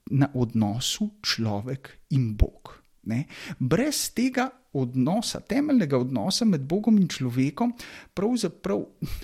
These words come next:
pade v prazno, ne, eh, da tako rečem, vsak drug odnos, ne. Vse druge navzočnosti, recimo, ne, ljubljenih oseb in tako naprej, sorodnikov, ne,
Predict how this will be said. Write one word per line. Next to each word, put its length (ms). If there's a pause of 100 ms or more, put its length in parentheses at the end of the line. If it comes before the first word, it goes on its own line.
(260)
pade 480 (120)
v 120 (160)
prazno, 760
ne, 200 (520)
eh, 280
da 140
tako 280
rečem, 480 (180)
vsak 840
drug 720
odnos, 800
ne. 200 (220)
Vse 400 (100)
druge 500
navzočnosti, 920 (400)
recimo, 520
ne, 280
ljubljenih 720
oseb 480
in 140
tako 320
naprej, 360
sorodnikov, 800
ne, 140